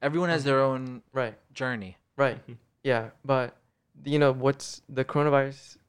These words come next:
Speaker 2: you know, the pandemic quarantine has been really helpful for actually, you know,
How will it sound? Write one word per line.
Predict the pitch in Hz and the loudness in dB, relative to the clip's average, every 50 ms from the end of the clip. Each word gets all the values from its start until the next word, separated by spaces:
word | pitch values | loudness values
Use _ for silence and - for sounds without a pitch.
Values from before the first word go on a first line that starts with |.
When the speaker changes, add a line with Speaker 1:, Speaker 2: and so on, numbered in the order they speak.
| _ _ _ | _ _ _
Speaker 2:
you | 131 123 | -6 -6
know, | 117 117 117 | -4 -4 -4
the | 117 | -6
pandemic | 117 - 123 123 123 _ - 123 117 117 117 123 120 | -8 -10 -14 -14 -14 _ -10 -6 -4 -4 -4 -4 -6
quarantine | - - 127 123 - 135 127 | -4 -4 -4 -4 -2 -4 -4
has | 127 117 | -4 -2
been | 123 127 123 | -2 -4 -4
really | 120 123 127 127 120 123 117 | -2 -2 -2 -2 -4 -6 -8
helpful | 120 127 131 120 123 - - 127 120 | -8 -4 -4 -4 -4 -4 -12 -12 -12
for | 117 - - 127 120 | -12 -6 -4 -2 -2
actually, | 120 120 - - - 131 127 123 120 117 - _ _ _ _ _ _ _ _ | -2 -2 -6 -14 -14 -12 -12 -10 -12 -12 -16 _ _ _ _ _ _ _ _
you | 135 123 | -6 -4
know, | 117 113 113 110 104 | -4 -4 -4 -6 -8